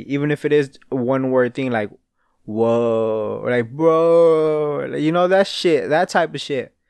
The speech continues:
It's like, "Bro," like, we'll say it at the same time, "Whoa, what the fuck?" Like, we'll say things like that at the same time. That's how much we know each other and how close we are. But having a conversation with family,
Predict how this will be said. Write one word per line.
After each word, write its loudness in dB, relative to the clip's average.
It's -12
like, -6
"Bro," 2
like, -4
we'll 0
say 0
it 0
at 0
the -12
same -6
time, -12
"Whoa, -2
what -2
the -20
fuck?" -2
Like, -10
we'll -2
say -2
things -4
like -2
that -2
at -8
the -14
same -6
time. -6
That's -4
how 0
much -6
we -8
know -4
each -8
other -4
and -2
how 0
close 0
we -4
are. -6
But -2
having -6
a -6
conversation -4
with -8
family, -4